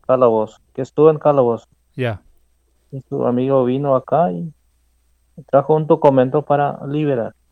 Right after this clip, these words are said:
Speaker 1: Este día era jueves, me acuerdo, el día jueves.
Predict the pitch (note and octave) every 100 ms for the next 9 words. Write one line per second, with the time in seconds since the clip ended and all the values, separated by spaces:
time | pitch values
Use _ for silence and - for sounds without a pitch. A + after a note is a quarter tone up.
0 | _ _ E3+ C3 - C3 A#2 B2 C3 B2+
1 | C#3 C3+ B2 A#2 A2+ - B2 C3 C3 G#2+
2 | - _ _ _ _ _ _ _ _ C#3
3 | C3+ - A#2+ A2+ G#2+ - _ B2 B2 A#2+
4 | A#2 G#2+ G#2+ -